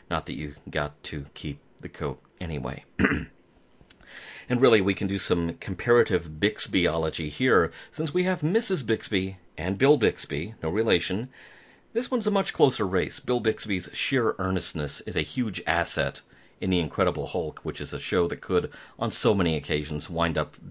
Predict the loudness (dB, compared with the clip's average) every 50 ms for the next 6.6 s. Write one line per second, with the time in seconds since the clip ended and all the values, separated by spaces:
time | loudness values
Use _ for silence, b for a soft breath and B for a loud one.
0 | -20 _ _ _ _ -20 _ _ _ -8 -2 0 2 2 2 0 -2 -2 -2 -2
1 | -2 -4 -6 -8 -8 -4 -4 -4 -4 -4 -8 -10 -14 -20 B B B B B B
2 | B B B B 0 2 4 4 2 2 0 2 2 2 2 2 0 0 0 0
3 | 0 2 0 0 0 -2 -4 0 0 0 0 2 4 4 6 6 4 2 -2 -6
4 | -4 0 -2 -2 0 -2 -6 -6 -4 -4 -4 -4 -2 -4 -2 -2 0 0 0 0
5 | 0 -2 -4 -6 -10 -8 -8 -6 -6 -6 -2 -2 0 0 0 -2 -6 -6 -6 -6
6 | -6 -4 -2 -4 -4 -4 -6 -6 -6 -6 -8 -10